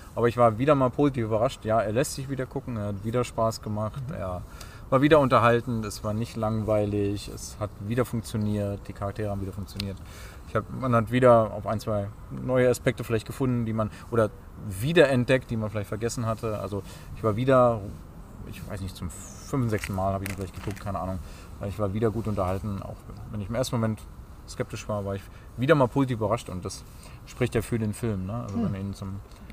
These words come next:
Speaker 1: x-ten Mal guckst und trotzdem ja, kein bisschen langweilig.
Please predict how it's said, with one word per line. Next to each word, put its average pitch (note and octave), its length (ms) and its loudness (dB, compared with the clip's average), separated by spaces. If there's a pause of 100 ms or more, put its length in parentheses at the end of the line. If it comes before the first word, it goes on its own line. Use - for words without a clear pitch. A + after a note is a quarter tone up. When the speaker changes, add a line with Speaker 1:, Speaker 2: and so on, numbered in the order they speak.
(140)
Speaker 1:
x-ten A2+ 280 -4
Mal A2+ 180 2
guckst - 340 -6
und A2 300 -6 (360)
trotzdem A#2+ 400 -6 (680)
ja, - 60 -14 (120)
kein G2+ 140 -8
bisschen G2 180 -8
langweilig. F#2 480 -8